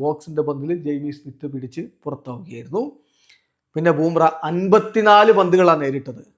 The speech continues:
അഞ്ച് റൺസ്. സിറാജ് മുപ്പത് പന്തുകൾ നേരിട്ട് നാല് റൺസ്. വല്ലാത്തൊരു ഫൈറ്റാണ് അവർ കൊടുത്തത്, ജഡേജയ്ക്ക് പിന്തുണ കൊടുത്തുകൊണ്ട്. നൂറ്റി എൺപത്തിയൊന്ന് പന്തുകൾ നേരിട്ട് നാല് ഫോറും ഒരു സിക്സറും അടക്കം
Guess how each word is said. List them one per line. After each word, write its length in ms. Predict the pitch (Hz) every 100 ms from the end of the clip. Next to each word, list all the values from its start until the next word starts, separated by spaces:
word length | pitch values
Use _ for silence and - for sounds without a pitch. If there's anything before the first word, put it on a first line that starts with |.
| _ 147
അഞ്ച് 180 | 151 139
റൺസ്. 280 | 131 120 - _ _ -
സിറാജ് 420 | 160 196 - 165 156
മുപ്പത് 360 | 165 - 254 226
പന്തുകൾ 240 | 196 180 160
നേരിട്ട് 300 | 151 131 139 - 135
നാല് 180 | 135 143 135
റൺസ്. 200 | 123 123
വല്ലാത്തൊരു 440 | 151 233 254 233 214 -
ഫൈറ്റാണ് 440 | 170 170 202 175 151
അവർ 100 | 143
കൊടുത്തത്, 300 | 135 120 151 156 - _ _ 135
ജഡേജയ്ക്ക് 400 | 147 147 147 147 147
പിന്തുണ 260 | 139 139 135
കൊടുത്തുകൊണ്ട്. 320 | 123 131 120 123
നൂറ്റി 300 | 147 143 160 151
എൺപത്തിയൊന്ന് 600 | 160 156 170 165 156 143 143
പന്തുകൾ 260 | 135 147 143
നേരിട്ട് 220 | 131 127 135
നാല് 220 | 143 151 135
ഫോറും 320 | 143 143 143 135
ഒരു 100 | 127
സിക്സറും 380 | 135 - 156 151
അടക്കം 240 | 143 165